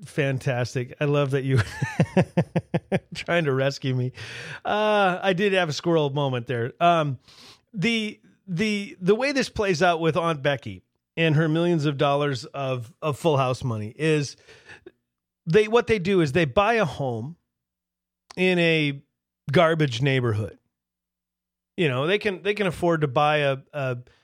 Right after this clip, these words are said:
a five thousand dollar house in a rundown, deserted area of Detroit,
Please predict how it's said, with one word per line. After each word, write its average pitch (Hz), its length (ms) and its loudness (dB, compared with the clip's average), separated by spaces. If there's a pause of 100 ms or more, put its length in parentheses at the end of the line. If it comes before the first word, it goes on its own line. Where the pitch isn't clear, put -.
(240)
a 135 60 -6
five 160 360 2
thousand 151 360 2
dollar 143 260 4
house 127 440 -2
in 139 100 0
a 127 100 0
rundown, 147 680 2
deserted 131 480 0
area 135 340 -4
of 110 140 -4
Detroit, 120 560 -2